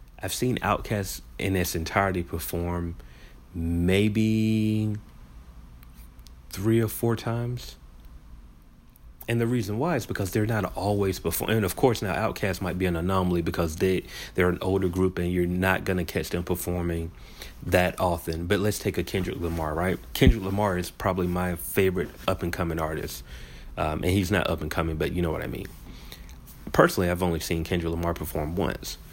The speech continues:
I've had the opportunity to see him perform about three times, but, uh, in the midst of him performing, I had some things that came up that I didn't get an opportunity to go out and see him.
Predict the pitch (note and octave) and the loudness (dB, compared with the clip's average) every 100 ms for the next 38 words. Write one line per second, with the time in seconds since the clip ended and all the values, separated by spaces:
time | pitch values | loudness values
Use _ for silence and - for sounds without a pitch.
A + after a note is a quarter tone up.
0 | - - E2 A2+ A2 F#2+ F#2 F#2 - C3+ | -16 -6 0 2 2 2 0 2 2 4
1 | A#2+ F#2 - F2 D#2+ - F2+ E2+ D#2 D2 | 2 0 0 -2 -2 -4 -2 -2 0 -2
2 | - F2+ F2 E2 A2 A2+ E2+ E2 E2 F2+ | -2 0 2 2 0 0 0 -2 -4 0
3 | F2 - - - - - - D#2+ - - | 0 -2 -10 -14 -14 -6 -2 0 0 -6
4 | - - - G#2 F2 F2 G2 - F2 - | -12 -10 0 2 4 4 2 2 0 2
5 | F#2 E2 - - C3+ D3 A#2 F#2 F#2 F2+ | 0 0 -2 0 2 2 2 -2 -2 -2
6 | - F2 - F2 - - - E2+ E2+ E2 | -4 -6 -2 -2 -2 -4 -2 0 0 -2
7 | - E2 E2+ E2+ D#2+ D#2+ E2 D#2+ - E2 | -2 0 0 0 0 0 0 -2 -2 -2
8 | D#2+ D#2 D#2+ D#2+ D2 D2+ - C3 G#2+ - | 0 0 0 0 0 -2 0 2 2 0